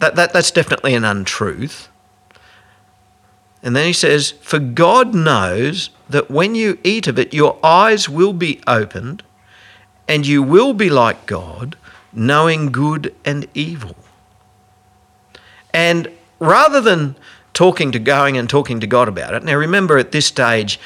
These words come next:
God used to walk in the garden with them, but rather than going and asking God about this, she just accepted it readily enough.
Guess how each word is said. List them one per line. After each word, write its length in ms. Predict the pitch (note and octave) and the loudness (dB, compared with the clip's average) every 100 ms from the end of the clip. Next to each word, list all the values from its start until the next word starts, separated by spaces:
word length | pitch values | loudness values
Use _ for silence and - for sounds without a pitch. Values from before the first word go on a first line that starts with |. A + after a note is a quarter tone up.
| - - | -20 -2
God 220 | D3+ C#3 | 2 2
used 180 | B2 A2+ | 2 -2
to 80 | A2+ | -2
walk 240 | A2+ G#2 | -2 -2
in 80 | A2 | -4
the 80 | A#2 | -4
garden 600 | A#2+ D3+ B3 G3+ A2 G#2 | -2 0 -2 -4 -8 -6
with 260 | E3+ D4 | -6 -8
them, 380 | - - - F#3 - _ _ _ _ _ _ _ - | -14 -16 -12 -12 -14 _ _ _ _ _ _ _ -6
but 120 | F3+ | -2
rather 360 | E3+ F#3 B3 | 2 2 2
than 240 | A3+ F3+ C3+ | 0 0 0
going 320 | B2 A#2 C3+ | 0 0 0
and 100 | A2+ | 0
asking 400 | G#2 C#3 - G#2+ | 0 0 -4 -4
God 420 | A2+ B2 A2 F#2 | 0 2 2 -2
about 380 | F2+ D2+ D#2+ - | -10 -12 -14 -16
this, 380 | - - B2+ - _ _ | -18 -10 -10 -10 _ _
she 220 | - - D3 | -8 -6 -4
just 260 | A#2 - | -4 -4
accepted 500 | D#3 - C4 - D4 | -4 -2 -2 -2 -6
it 160 | D#3+ - _ _ _ | -6 -8 _ _ _
readily 480 | G2+ E2 E2 F#2 A2+ | -8 -8 -6 -6 -4
enough. 560 | C3+ F#3+ D#4+ - - | -2 -2 -4 -8 -20